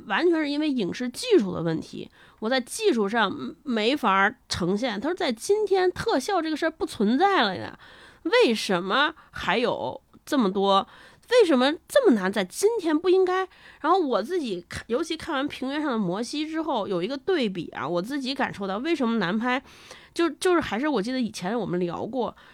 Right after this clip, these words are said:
就科幻里边的人，就，就是人物塑造其实特难。就我，我昨天翻完第一本儿，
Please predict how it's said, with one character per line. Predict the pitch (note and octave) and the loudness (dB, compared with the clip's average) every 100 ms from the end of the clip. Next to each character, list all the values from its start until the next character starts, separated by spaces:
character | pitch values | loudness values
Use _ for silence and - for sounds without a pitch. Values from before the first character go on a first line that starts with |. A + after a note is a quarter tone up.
| - | -6
就 | E4 | -6
科 | - - G#4+ | -2 2 2
幻 | G4 F#4+ A#3+ - _ - | 4 4 2 -2 _ -8
里 | B3 G3 | -4 -2
边 | D3+ A#3+ | 0 0
的 | C#4 | 0
人， | A3+ F#3+ D#3 F#3 C4+ | 0 -2 -2 -2 -4
就， | D#4+ _ - | -8 _ -4
就 | D#4+ | -2
是 | C#4+ | -2
人 | G3+ F#3+ A3 | -2 0 2
物 | D#4 | 0
塑 | D4 - F4+ | 0 0 0
造 | C4 D4+ A3+ | 2 2 2
其 | F#3+ F#3+ | 0 -4
实 | B3 | -4
特 | - D4+ F#3 | -4 -2 0
难。 | E3 - D3 - - - | 0 -2 -4 -4 -12 -2
就 | F4+ | 2
我， | C4+ A#3 | 2 2
我 | A3+ | -2
昨 | A3 | 0
天 | C4 E4 | 0 0
翻 | D#4+ E4 | 0 0
完 | D4+ D#4 | 0 0
第 | D#4 | 0
一 | D4+ E4 | 2 0
本 | D#4 F3 | 2 0
儿， | E2+ | 0